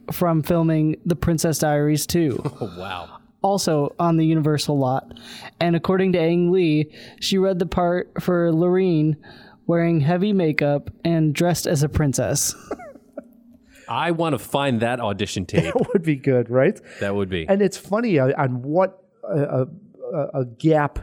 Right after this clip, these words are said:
Speaker 3: in her career, she was, a, I should say a leap in her career she was about to take. I mean, here she's making Princess Diaries
Speaker 2: Sure.
Speaker 3: two,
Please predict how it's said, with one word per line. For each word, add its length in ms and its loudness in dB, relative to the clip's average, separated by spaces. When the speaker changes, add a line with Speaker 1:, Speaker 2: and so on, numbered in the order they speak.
Speaker 3:
in 120 0
her 180 0
career, 500 2
she 160 -4
was, 140 0
a, 320 -2
I 80 0
should 200 -2
say 100 0
a 80 0
leap 440 -8
in 120 -8
her 200 -8
career 380 -2
she 100 -4
was 120 2
about 260 -2
to 80 -8
take. 320 -2
I 60 -4
mean, 120 -4
here 140 0
she's 220 -6
making 240 0
Princess 340 -2
Diaries 360 2
Speaker 2:
Sure. 240 0
Speaker 3:
two, 440 0